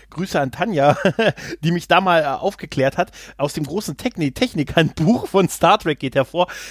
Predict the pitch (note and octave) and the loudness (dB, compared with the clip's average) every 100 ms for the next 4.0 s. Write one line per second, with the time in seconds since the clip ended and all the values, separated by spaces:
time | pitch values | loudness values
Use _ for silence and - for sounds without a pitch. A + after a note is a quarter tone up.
0 | - D#3+ - - C3 F#3+ G#3 - E3+ D3 | -2 -2 2 0 2 0 0 -6 -4 0
1 | G#3+ F#3 F#3+ - F3 - A3 D3+ C3+ B2 | 0 0 -4 -4 -6 0 2 2 -2 -4
2 | C#3+ D#3 F3 - D3+ - E3+ F#3+ G#3+ G3+ | -4 -2 -6 -4 -4 -2 -2 2 4 4
3 | F#3+ F3+ E3+ F3 - F3 F#3+ A#2 F#2 F#2+ | 4 2 0 -2 -2 -4 -2 -4 -6 -12